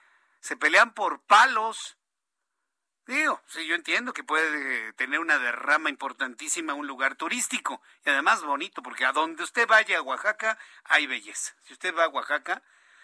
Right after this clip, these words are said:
donde voltee está bonito en Oaxaca. Verde, precioso. Bueno, no hablemos de la zona turística de la costa,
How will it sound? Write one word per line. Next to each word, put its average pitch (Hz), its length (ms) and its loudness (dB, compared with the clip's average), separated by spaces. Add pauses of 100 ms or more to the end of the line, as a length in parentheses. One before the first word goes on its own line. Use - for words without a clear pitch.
(220)
donde 170 420 4
voltee 170 400 4
está 240 280 6
bonito 214 640 -2
en 139 120 -10
Oaxaca. - 480 -12 (100)
Verde, 135 720 -2
precioso. 113 880 -12 (240)
Bueno, 147 160 -6
no 160 80 2
hablemos 160 340 -2
de 131 60 -8
la 117 80 -6
zona 143 220 -6
turística 127 420 -6
de 113 80 2
la 104 140 -6
costa, - 460 -6